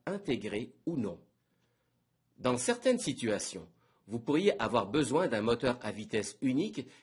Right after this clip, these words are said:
qu'il suffit de commander en mode avance, arrêt, recul. Dans ce cas, le contrôleur est plutôt un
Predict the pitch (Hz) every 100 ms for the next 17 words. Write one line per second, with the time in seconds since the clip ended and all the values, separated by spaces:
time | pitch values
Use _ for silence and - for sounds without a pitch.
0 | - 147 143 202 - 226 123 - 135 117
1 | 107 135 - 104 101 101 98 - - 123
2 | 127 202 214 - - _ - 123 110 123
3 | 165 - _ 92 120 123 92 80 - _
4 | _ _ - - - 123 208 - 127 107
5 | 127 196 - _ 107 117 170 214 - 131
6 | 175 185 123 - 127 127 165 - 113